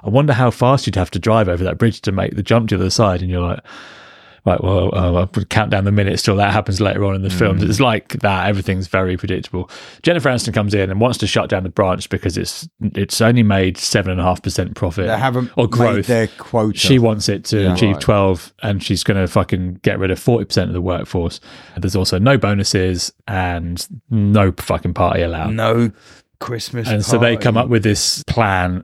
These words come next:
Speaker 1: that if they can get this one guy to sign up his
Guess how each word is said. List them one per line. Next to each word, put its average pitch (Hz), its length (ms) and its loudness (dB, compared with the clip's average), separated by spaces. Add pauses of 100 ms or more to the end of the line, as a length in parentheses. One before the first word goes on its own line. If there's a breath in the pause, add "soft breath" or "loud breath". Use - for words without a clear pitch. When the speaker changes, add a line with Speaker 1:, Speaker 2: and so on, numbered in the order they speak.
Speaker 1:
that 104 260 -2
if 110 220 -6
they 110 160 2
can 101 200 0
get 120 240 -2
this 113 200 -4
one 131 320 2
guy 104 400 0
to 101 140 -2
sign 107 360 2
up 90 280 -2 (120)
his 101 500 0